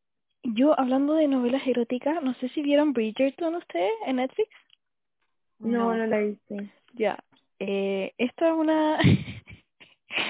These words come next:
Speaker 1: esto no tiene nada que ver con Crepúsculo, pero es que ahora yo
Speaker 2: <laughs>
Speaker 1: estoy como obsesionada. Em, <laughs> hay, eh, en Netflix hay una serie que se llama Bridgerton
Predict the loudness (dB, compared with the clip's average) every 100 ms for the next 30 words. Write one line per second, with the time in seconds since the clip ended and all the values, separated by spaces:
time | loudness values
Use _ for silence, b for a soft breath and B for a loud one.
0 | B -2 0 2 2 2 0 -2 0 4
1 | 4 6 2 2 2 4 2 2 0 -2
2 | -4 -4 -4 2 2 4 2 0 0 2
3 | 4 4 0 -4 -6 -2 -2 -2 -2 -4
4 | -2 -2 2 2 4 4 4 2 -2 B
5 | B -8 B B _ 6 6 8 6 4
6 | 0 -10 -12 -6 -6 -6 -8 -8 -8 -10
7 | -16 _ 4 4 4 -2 -8 _ 2 6
8 | 6 6 6 4 0 -4 _ _ _ _
9 | _ _ _ -2 0 0 -6 -8 -10 -10
10 | -12 -12 -14 -14 -12 0 0 0 -8 -12
11 | _ -8 -4 -4 -2 -2 -2 -6 -6 -4
12 | -2 -4 -4 -10 -14 -16